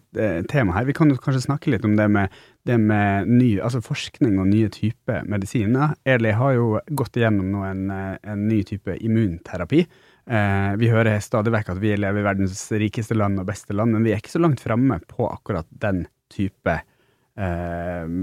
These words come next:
ja, altså på det med, med de, disse spesialtilpassede medisinene, så ligger vi langt, ganske langt bak.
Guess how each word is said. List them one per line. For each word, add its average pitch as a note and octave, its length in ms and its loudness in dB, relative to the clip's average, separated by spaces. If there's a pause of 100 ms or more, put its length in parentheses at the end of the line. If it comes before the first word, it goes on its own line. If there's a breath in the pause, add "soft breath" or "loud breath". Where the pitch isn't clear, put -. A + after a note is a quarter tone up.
(200)
ja, D#2 160 -2 (120)
altså A2 220 -2 (240)
på B2+ 120 -2
det A2 140 4
med, F2+ 600 -2
med G2 480 -4
de, A2 100 -2
disse A#2 420 -4
spesialtilpassede G2 1080 -4
medisinene, A#2+ 460 0
så B2+ 100 -8
ligger C3+ 220 -2
vi F#2 60 -4
langt, F2 260 -4
ganske G#2+ 240 -2
langt D#2+ 180 -6
bak. - 300 -16